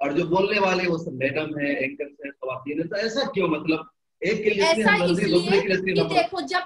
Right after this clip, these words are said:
Speaker 2: कोई चीज, कोई जैसे सेल्समैन है, एक तरीके से मीडिया सेल्समैन है, मीडिया जो है, जो रोल प्ले कर रही है, वो सेल्समैन का प्ले कर रही है।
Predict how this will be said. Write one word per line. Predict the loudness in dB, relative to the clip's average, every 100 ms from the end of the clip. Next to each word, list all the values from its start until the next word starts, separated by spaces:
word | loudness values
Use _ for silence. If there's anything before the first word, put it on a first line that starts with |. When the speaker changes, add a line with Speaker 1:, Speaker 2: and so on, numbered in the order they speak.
| -4
Speaker 2:
कोई | -2 -2
चीज, | -2 -6 -6 -6
कोई | 0 2
जैसे | 0 -4 -4
सेल्समैन | -4 -6 -6 0 2 2
है, | 0 -6 -16 -10
एक | -6 -2 0
तरीके | 2 0 -2
से | -2 0
मीडिया | 2 0 0 -2
सेल्समैन | -2 -2 -2 -2 0 0 -2
है, | -10 -8 -4
मीडिया | -2 0 0 0
जो | 0 0
है, | 0 2 0
जो | -2 -2
रोल | 0 4 4
प्ले | 4 0
कर | 2 0
रही | 2
है, | -2
वो |
सेल्समैन | -2 -2 -2 0 0 0
का | 0
प्ले | 0 -2
कर | -2
रही | 0
है। | -2